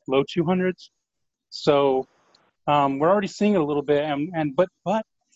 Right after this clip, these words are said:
there are many other dexes that have yet to create their tokens, so we're gonna have these I D Os happen, and as these new tokens are created on these new dexes and these new lending platforms, they'll pump too,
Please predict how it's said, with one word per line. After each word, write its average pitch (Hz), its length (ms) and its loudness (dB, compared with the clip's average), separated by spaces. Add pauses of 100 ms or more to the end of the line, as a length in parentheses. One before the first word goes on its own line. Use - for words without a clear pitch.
(180)
there 143 140 2
are 131 80 -4
many 147 260 -2
other 180 480 0
dexes 170 460 -2
that 143 140 -2
have 131 100 -6
yet 165 140 -2
to - 100 -12
create 185 240 0
their 165 100 -2
tokens, 208 480 -4
so 135 80 -12
we're 120 80 -10
gonna 160 120 -4
have 175 160 -4
these 165 160 -14 (100)
I 185 120 2
D 180 200 -2
Os 196 180 0
happen, 151 400 -8 (560)
and 139 220 0
as 139 160 -2
these 139 220 -6
new 202 180 4
tokens 151 380 -2
are 135 80 -8
created 151 360 -4
on 143 120 -4
these 135 160 -8
new 170 160 0
dexes 147 400 -6
and 147 120 -6
these 127 120 -6
new 147 160 -2
lending 127 320 -4
platforms, 139 520 -6 (360)
they'll 156 160 4
pump 170 260 -2
too, 147 300 -10